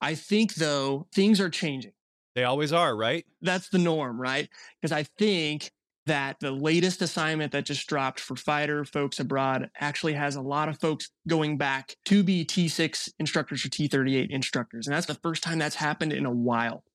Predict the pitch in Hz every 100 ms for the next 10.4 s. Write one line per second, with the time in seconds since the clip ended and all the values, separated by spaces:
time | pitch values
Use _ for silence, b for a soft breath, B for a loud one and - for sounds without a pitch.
0 | - 110 107 _ - - 160 139 - B
1 | B B - 190 180 - 190 233 233 240
2 | 233 196 175 170 185 165 160 156 143 135
3 | 131 131 131 135 139 147 139 151 135 139
4 | 156 156 151 156 127 - - - 185 165
5 | 170 160 - 175 175 165 160 151 - 156
6 | 165 160 147 - 151 135 - 170 165 151
7 | 160 156 151 147 139 - 131 123 - 156
8 | 156 151 139 127 139 127 123 - - B
9 | B B - 120 - - - - - -
10 | - 180 170